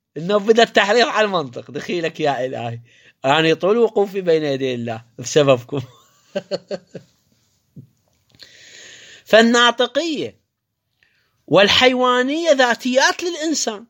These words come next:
صح ولا لا؟ هاي أخذتوها. ذاتيات، كذلك المهر والمدة. ذني أيضًا ذاتيات علمًا لعقد المتعة.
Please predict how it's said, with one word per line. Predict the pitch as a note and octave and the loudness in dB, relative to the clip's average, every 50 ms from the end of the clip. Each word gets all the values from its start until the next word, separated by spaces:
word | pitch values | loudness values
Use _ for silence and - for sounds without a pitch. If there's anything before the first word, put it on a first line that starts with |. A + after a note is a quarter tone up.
| _ _ | _ _
صح | - - G#3 A3 - D#4+ | -6 -4 -2 -2 -2 -2
ولا | C#4+ D4+ D#4 D4+ C4+ | -4 -2 0 0 0
لا؟ | C4 C4 B3 - | 0 0 -4 -4
هاي | - D3+ E3 E3+ | -2 0 0 0
أخذتوها. | D#3 - E3 D#3 - - C4+ F4+ E4 B3+ G#3 G#3+ _ _ _ _ _ _ _ _ _ _ _ _ _ _ _ _ _ _ _ _ _ _ _ _ _ _ _ _ _ _ _ _ _ _ _ _ _ - | 0 -2 -6 -8 -8 -8 -8 -6 -6 -6 -8 -12 _ _ _ _ _ _ _ _ _ _ _ _ _ _ _ _ _ _ _ _ _ _ _ _ _ _ _ _ _ _ _ _ _ _ _ _ _ -4
ذاتيات، | A2 B2 C3+ D3+ D#3 - - G3 G3+ A#3+ B3+ A#3 G#3 - | 0 2 4 4 2 2 0 2 2 2 0 0 -6 -8
كذلك | - - A3+ A3+ B3+ C#4+ D#4 F4 F4 D#4+ - - | 0 2 2 4 4 4 4 2 2 0 -4 -4
المهر | E4 C#4+ C#4 C4 C#4+ D4 C4 C4 | -4 -2 -2 -4 -2 -4 -4 -4
والمدة. | B3+ B3 A3+ G3 D3+ B2 G2+ F2+ F#2+ G2+ - _ | -4 -8 -8 -8 -8 -10 -12 -12 -18 -20 -16 _
ذني | G#2 C#3+ G3 A#3 A#3+ A#3 G#3+ | -2 0 2 2 2 0 0
أيضًا | C4 D#4+ E4+ D#4 D#4+ D4+ C#4 | -2 -2 0 0 0 0 2
ذاتيات | A#3+ B3 A#3+ A3+ - C4+ C#4 C#4+ C4 B3+ - | 2 0 0 -2 -2 0 0 0 0 0 -2
علمًا | A#3+ C4+ C#4+ D4 D4 D4+ D#4 - _ _ _ _ _ _ _ _ _ | -2 0 0 0 0 -2 -4 -8 _ _ _ _ _ _ _ _ _
لعقد | - B2 - - - F#3 - B3 B3+ | -4 -2 0 0 0 -2 -2 -4 -4
المتعة. | C#4 C#4+ D#3 A2 A2 - - - - - | -4 -4 -6 -8 -10 -12 -16 -20 -20 -20